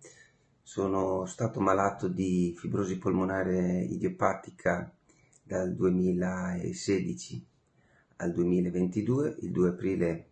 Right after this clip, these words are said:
ho ricevuto il dono del trapianto, sono stato trapiantato di due polmoni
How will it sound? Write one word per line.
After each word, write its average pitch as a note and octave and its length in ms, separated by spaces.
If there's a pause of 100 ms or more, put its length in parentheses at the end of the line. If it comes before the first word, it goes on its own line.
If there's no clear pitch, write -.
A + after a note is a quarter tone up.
(240)
ho - 80
ricevuto F2 840 (680)
il F2 200
dono F2 400
del E2+ 800
trapianto, F#2+ 840
sono F#2 200
stato - 760
trapiantato F#2 680
di F2 220
due F2+ 200
polmoni A2+ 540